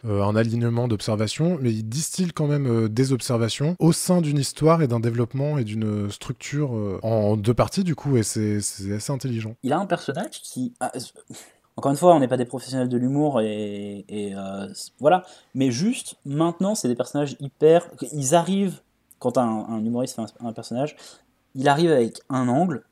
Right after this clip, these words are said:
Speaker 2: il a sa blague sur ce personnage, et tout va découler de cette blague, parce que c'est juste, en fait, un trait, le personnage.
Speaker 1: Ouais, ouais.
Speaker 2: Et là, non, c'est un mec inquiet mais odieux.
Speaker 1: Et les, et des blagues découlent de cette situation,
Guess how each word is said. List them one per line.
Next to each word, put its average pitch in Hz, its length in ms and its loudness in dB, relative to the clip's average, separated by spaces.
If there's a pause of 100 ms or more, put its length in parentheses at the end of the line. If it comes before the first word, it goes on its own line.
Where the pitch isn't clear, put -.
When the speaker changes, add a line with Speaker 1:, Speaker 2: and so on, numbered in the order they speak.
Speaker 2:
il 110 140 -4
a 87 240 -4
sa - 260 2
blague 123 360 0 (100)
sur - 260 -2
ce 170 100 0
personnage, 127 640 -2
et 123 160 -4 (140)
tout 208 220 2
va 151 280 2
découler 131 440 -4
de 151 40 -4
cette 120 220 -2
blague, 107 260 0 (180)
parce - 140 -4
que 113 100 2
c'est 113 220 4
juste, 117 320 -4
en 107 60 -2
fait, 127 240 -4
un 131 120 0
trait, 127 320 0
le 107 100 -2
personnage. 98 360 -6 (220)
Speaker 1:
Ouais, 131 60 -2
ouais. 113 240 0 (120)
Speaker 2:
Et 127 120 0
là, 170 160 10
non, 180 180 4
c'est - 140 0
un 117 60 2
mec 151 300 4
inquiet 160 320 8
mais 156 120 8
odieux. 151 520 8 (160)
Speaker 1:
Et 131 160 4
les, 127 300 0
et 120 140 0
des 123 160 4
blagues 147 300 4
découlent 151 360 4
de 147 80 6
cette 139 200 2
situation, 131 600 0